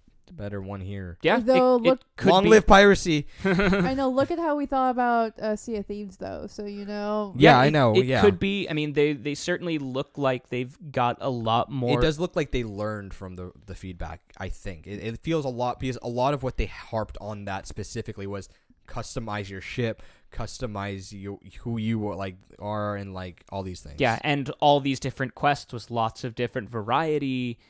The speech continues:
Speaker 2: you know,
Speaker 1: The
Speaker 2: diff-
Speaker 1: Ubisoft model.
Speaker 2: Yeah, and, you know, like, I'm,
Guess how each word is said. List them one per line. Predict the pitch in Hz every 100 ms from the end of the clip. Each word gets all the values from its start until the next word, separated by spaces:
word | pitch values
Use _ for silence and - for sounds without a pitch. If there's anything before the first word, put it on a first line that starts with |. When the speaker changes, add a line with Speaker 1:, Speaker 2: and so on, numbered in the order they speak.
| _ _
Speaker 2:
you | 151
know, | 135 117
Speaker 1:
The | 113 104
Speaker 2:
diff- | -
Speaker 1:
Ubisoft | 107 104 98 -
model. | 90 92 92 98 -
Speaker 2:
Yeah, | 127 110
and, | - 156 143 120 - - 175 - -
you | - 170
know, | 131 117 - - _ -
like, | 156 - -
I'm, | 151 143